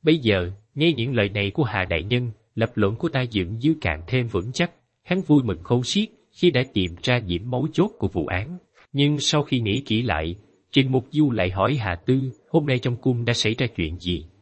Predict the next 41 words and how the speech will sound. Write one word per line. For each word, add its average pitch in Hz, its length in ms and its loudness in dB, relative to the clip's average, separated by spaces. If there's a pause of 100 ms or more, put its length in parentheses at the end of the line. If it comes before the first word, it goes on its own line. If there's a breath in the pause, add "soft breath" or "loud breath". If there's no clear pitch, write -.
(300)
Lẽ 120 140 2
nào 113 260 -2
có 185 160 -4
người 113 280 4
lại 95 140 -2
bị 110 140 0
lột 98 280 0
da 120 180 0
sao?" 113 480 -2 (200)
Hà 104 180 2
Tư 120 240 4
thản 98 220 -4
nhiên 120 360 -6
niên 170 280 4 (120)
nhìn 90 240 -2
hắn 135 240 -8
một 90 180 -6
cái, 110 300 -4 (420)
lắc 175 240 -4
đầu 87 120 0
đáp, 107 240 -4 (380)
"Thật - 180 0
ra 113 240 2
không 135 200 -2
phải 123 220 -2
vậy 78 260 -2
vội, 90 260 -2 (160)
hôm 117 200 0 (100)
qua, 95 320 0 (440)
một 123 180 0
nội 135 180 4
thị 120 220 2
trong 151 160 -2
cung 143 180 0
bị 110 140 2
ai 131 180 -2
đó 135 240 0
dùng 101 240 0
dao 120 180 2
đâm 131 180 -2
chết. 170 220 2